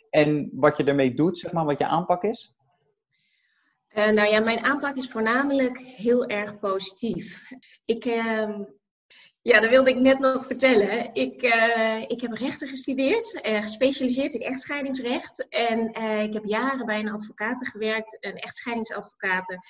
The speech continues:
Speaker 2: En daar zag ik gewoon dat ouders elkaar soms de tent uitvechten op het moment dat het niet lekker meer loopt. En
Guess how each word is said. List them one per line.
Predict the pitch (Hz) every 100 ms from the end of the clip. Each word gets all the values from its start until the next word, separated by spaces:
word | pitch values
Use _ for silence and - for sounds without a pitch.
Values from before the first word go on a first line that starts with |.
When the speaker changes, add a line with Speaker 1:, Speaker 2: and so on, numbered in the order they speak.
| - - -
Speaker 2:
En | 240
daar | 240 240
zag | 247 262
ik | -
gewoon | 214 214 208
dat | 202 202 -
ouders | - 214 226 208 208 208
elkaar | - 185 - 175 175 180
soms | 175 175 165 -
de | - _ -
tent | 254 262 254
uitvechten | - 180 180 - 175 175 175 - 180 180 180 - -
op | 180
het | 220
moment | 214 208 208 202
dat | 196
het | 190
niet | 262
lekker | 262 233 233
meer | 220 214
loopt. | 202 196 196 196 202 - -
En | 190 185